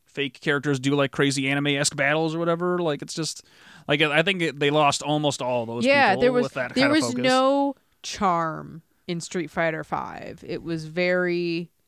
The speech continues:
Speaker 2: just, it was an office <laughs> space.
Speaker 1: Yeah, and
Speaker 2: It was cubicle, it was uniform, it was just meh. Unforgettable. It was, it, it wasn't, it was forgettable.
Speaker 1: Yeah.
Speaker 2: It was
Speaker 1: <laughs>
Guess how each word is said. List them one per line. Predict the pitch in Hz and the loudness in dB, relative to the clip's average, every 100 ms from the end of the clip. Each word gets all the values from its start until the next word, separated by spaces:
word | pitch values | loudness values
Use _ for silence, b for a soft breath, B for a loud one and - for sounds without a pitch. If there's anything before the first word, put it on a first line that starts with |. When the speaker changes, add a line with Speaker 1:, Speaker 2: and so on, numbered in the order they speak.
| _ _ _ | _ _ _
Speaker 2:
just, | - 160 143 - - - _ _ _ _ _ _ _ _ _ | -6 -4 -4 -8 -12 -16 _ _ _ _ _ _ _ _ _
it | 214 | 0
was | 254 247 | 2 0
an | 240 | 0
office | 214 208 - 175 | 2 0 -2 -10
<laughs> | - - | -10 -6
space. | 160 202 269 - - - | -2 -2 -2 -4 -4 -4
Speaker 1:
Yeah, | 131 120 165 202 | -4 -6 -6 0
and | 208 | 2
Speaker 2:
It | 202 | 4
was | 208 190 - _ _ _ 214 - | 2 0 -4 _ _ _ -20 0
cubicle, | 269 254 269 262 240 233 226 | 2 4 2 4 4 6 4
it | 202 196 | 2 -2
was | 185 180 175 175 | 0 0 0 -2
uniform, | 196 208 202 208 190 185 180 175 | 0 2 0 0 0 2 0 -2
it | 156 160 | -4 -4
was | 160 165 160 160 | -2 -4 -4 -8
just | - 170 156 151 - - - - _ - | -10 -4 -4 -6 -12 -14 -18 -20 _ -20
meh. | 156 156 156 160 180 160 151 - | -14 -12 -8 -4 -2 -4 -8 0
Unforgettable. | 247 277 - 262 220 196 - | 2 2 -2 -2 0 0 -2
It | 190 | -4
was, | 185 - _ b | -6 -12 _ b
it, | 208 165 | -2 -2
it | |
wasn't, | 170 180 - B 208 | -4 -6 -8 B -4
it | 233 | 0
was | 233 220 - | 2 0 -4
forgettable. | _ 226 220 185 208 190 165 160 - 165 | _ 0 2 2 2 2 2 -2 -4 -8
Speaker 1:
Yeah. | 135 117 170 | -6 -2 2
Speaker 2:
It | |
was | 202 196 | 4 2
Speaker 1:
<laughs> | - | -2